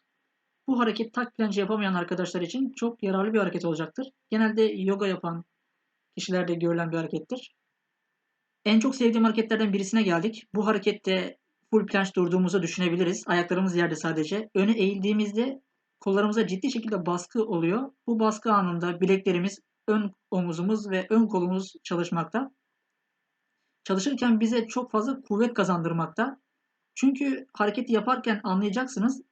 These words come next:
gerilim çok fazla oluyor. Bu gerilimi de sürekli çalışarak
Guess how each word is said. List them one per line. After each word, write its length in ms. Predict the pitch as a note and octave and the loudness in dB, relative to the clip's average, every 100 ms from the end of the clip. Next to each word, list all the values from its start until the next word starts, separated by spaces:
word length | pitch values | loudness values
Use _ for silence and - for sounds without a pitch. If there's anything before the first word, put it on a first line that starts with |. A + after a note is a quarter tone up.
| G3+ | 0
gerilim 420 | F3 G3 A3+ C4+ | 4 4 4 0
çok 240 | - A#3 | -2 -2
fazla 300 | G#3 F#3+ F3 | 2 2 2
oluyor. 300 | D#3+ E3 A#3+ - _ _ G3+ | -2 -2 -4 -8 _ _ -4
Bu 140 | A3 | 0
gerilimi 460 | A3+ A3+ A#3 A#3 A3+ | 2 2 2 2 2
de 300 | A3 - - _ _ _ _ _ _ | 0 -2 -14 _ _ _ _ _ _
sürekli 500 | - A3+ A3 G3+ G3 | 0 2 2 -2 -2
çalışarak 640 | F#3+ F#3 A#3 A3+ - | 0 2 2 0 -2